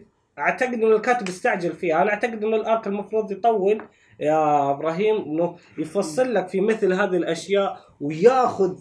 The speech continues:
راحته بشكل كبير ويعطينا القتال على أفضل،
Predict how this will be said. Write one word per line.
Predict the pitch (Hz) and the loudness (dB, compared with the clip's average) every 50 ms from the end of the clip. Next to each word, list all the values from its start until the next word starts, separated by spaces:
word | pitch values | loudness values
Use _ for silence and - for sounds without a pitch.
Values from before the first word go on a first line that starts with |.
| - - | -14 -18
راحته | - 156 160 170 190 220 233 208 - - - 175 | -12 -6 -4 0 2 4 4 4 2 -2 -4 -6
بشكل | 165 - - 208 202 - - 175 | -6 -4 -4 -6 -6 -6 -6 -8
كبير | 165 - 180 170 175 233 254 254 247 - - - _ _ _ - | -6 -4 -4 -4 -4 -2 -2 -2 -2 -2 -6 -12 _ _ _ -2
ويعطينا | - 156 170 170 - - 240 240 214 190 | 0 2 2 2 2 0 0 0 0 0
القتال | 180 185 - 175 170 - 220 220 220 208 190 170 | 0 -2 -4 -6 -6 -4 -2 2 4 4 4 2
على | - - 156 170 180 170 - - - | 2 0 2 2 4 2 2 0 -2
أفضل، | 233 233 - - 190 185 196 208 208 202 196 190 175 165 | -4 -4 -4 -6 -8 -2 0 2 2 2 0 -2 -4 -8